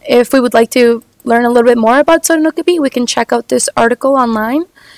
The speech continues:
Additionally, we can also look at the Oracle's website to see what they have to say about this vulnerability and how they've dealt with it. But I personally like to go on the OpSWAT MetaDefender Cloud website.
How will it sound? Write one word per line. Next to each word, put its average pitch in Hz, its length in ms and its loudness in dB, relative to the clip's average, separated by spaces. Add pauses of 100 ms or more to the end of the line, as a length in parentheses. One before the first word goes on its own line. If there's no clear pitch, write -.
(420)
Additionally, 302 640 2
we 277 140 0
can 262 240 -2
also 262 460 4
look 247 260 -2
at - 220 -2 (100)
the - 320 0
Oracle's 254 640 2
website 262 420 0
to - 80 -8
see - 160 -4
what 220 200 -2
they 240 80 2
have 254 260 -2
to 302 100 -6
say 302 200 4
about 294 180 2
this 302 160 -4
vulnerability 294 680 0 (300)
and 240 120 0
how 247 180 2
they've 226 260 2
dealt - 240 -4
with - 140 -8
it. - 160 -4 (320)
But - 200 0
I 269 380 4
personally 269 400 2
like 254 200 -2
to 254 60 -6
go 240 120 0
on 240 120 0
the - 60 -4
OpSWAT 226 440 -2
MetaDefender 226 520 0
Cloud 220 280 0
website. 214 440 -2